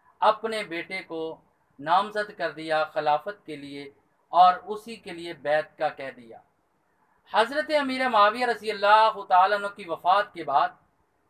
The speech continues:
जिस वक्त यजीद की बैत ली जाने लगी, शामियों ने यजीद की बैत की और इसी तरह तमाम लोगों ने उस वक़्त यजीद की बैत की। अब इसी यजीद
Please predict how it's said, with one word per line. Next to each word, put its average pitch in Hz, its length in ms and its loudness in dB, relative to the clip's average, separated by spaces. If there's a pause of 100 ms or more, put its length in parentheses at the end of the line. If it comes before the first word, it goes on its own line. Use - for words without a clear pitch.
(240)
जिस 269 220 -10
वक्त 285 240 -2 (180)
यजीद 226 360 -8 (100)
की 220 200 -14 (320)
बैत 214 380 0
ली 196 180 -16
जाने 156 240 0
लगी, 147 300 -6 (540)
शामियों 220 520 -2
ने 240 140 -6
यजीद 190 480 -14
की 185 160 -20
बैत 175 320 -2
की 160 200 -12 (720)
और 226 240 8
इसी 240 200 -12
तरह 240 140 0 (100)
तमाम 202 540 2
लोगों 214 340 -6
ने 196 200 -10 (440)
उस 180 240 -18
वक़्त 165 400 -8
यजीद 151 460 -14
की 160 100 -14
बैत 127 280 -6
की। - 160 -20 (800)
अब 220 400 2
इसी 269 360 -14
यजीद 226 420 -8